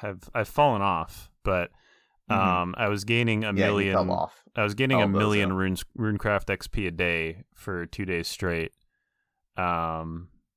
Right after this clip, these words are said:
Speaker 1: because I'm insane, uh, but I need it. It's very important to me.
Speaker 2: Yeah, uh, so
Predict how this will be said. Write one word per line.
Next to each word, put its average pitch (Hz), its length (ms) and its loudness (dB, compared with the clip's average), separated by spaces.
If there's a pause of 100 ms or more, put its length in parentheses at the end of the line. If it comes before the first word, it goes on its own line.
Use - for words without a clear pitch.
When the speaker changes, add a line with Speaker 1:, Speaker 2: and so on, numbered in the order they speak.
(180)
Speaker 1:
because 87 680 -6
I'm 90 200 -6
insane, 85 580 -4 (640)
uh, 85 420 -2
but 82 420 -6
I 92 140 -2
need 92 220 -2
it. 78 140 -8 (100)
It's - 160 -12
very 90 260 -2
important 82 440 -6
to - 100 -10
me. 80 200 -8 (680)
Speaker 2:
Yeah, 104 300 0
uh, 90 500 2 (240)
so 113 480 2